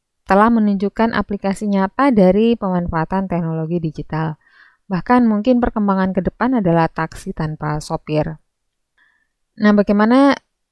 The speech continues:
di bidang kesehatan? Contoh terapan digitalisasi yaitu telemedicine. Salah satunya yang sering kali muncul di iklan, eh, kalau kita membuka YouTube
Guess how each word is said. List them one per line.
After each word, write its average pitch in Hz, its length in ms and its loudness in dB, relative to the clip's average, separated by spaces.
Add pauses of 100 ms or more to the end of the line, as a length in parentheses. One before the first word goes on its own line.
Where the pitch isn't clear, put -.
(180)
di 208 100 2
bidang 214 300 2
kesehatan? 226 640 0 (320)
Contoh 202 480 -2
terapan 202 720 0
digitalisasi 196 960 0
yaitu 233 480 0 (480)
telemedicine. 196 1120 0 (240)
Salah 190 240 0
satunya 214 480 2
yang 185 320 0
sering 196 400 0
kali 208 240 4
muncul 208 400 0
di 190 160 0
iklan, 196 560 -4 (720)
eh, 196 160 0
kalau 196 240 4
kita 202 320 -4
membuka 190 640 2
YouTube 190 320 0